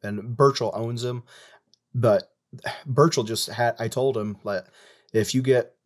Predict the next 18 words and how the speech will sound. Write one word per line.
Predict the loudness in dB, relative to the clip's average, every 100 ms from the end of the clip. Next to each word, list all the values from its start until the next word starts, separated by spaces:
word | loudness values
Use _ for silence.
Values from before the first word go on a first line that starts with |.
| 0
too | 2
many | 2 2
young | 0 0
dogs | -2 -4 -4 -6 -6
at | -6 -4
once, | -4 -4 -4 -4
I'll | -4
take | -4 -6 -6
one | -8 -8
and | -10 -12
hunt | -8 -6
it | -6
for | -6 -6
you," | -6 -8
just | -10 -10
because | -10 -8 -8 -6
I | -6
want, | -6 -8 -10